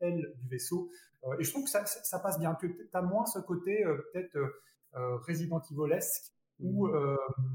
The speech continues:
Speaker 1: même si c'est pas le pire, hein, attention, mais, euh, où t'as quand même pas mal d'aller-retour,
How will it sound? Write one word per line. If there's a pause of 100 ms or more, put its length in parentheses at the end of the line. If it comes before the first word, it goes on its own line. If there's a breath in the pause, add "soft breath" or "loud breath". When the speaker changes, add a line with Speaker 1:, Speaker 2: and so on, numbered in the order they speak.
(180)
Speaker 1:
même
si
c'est
pas
le
pire,
hein,
attention, (360 loud breath)
mais,
euh,
où
t'as
quand
même
pas
mal
d'aller-retour,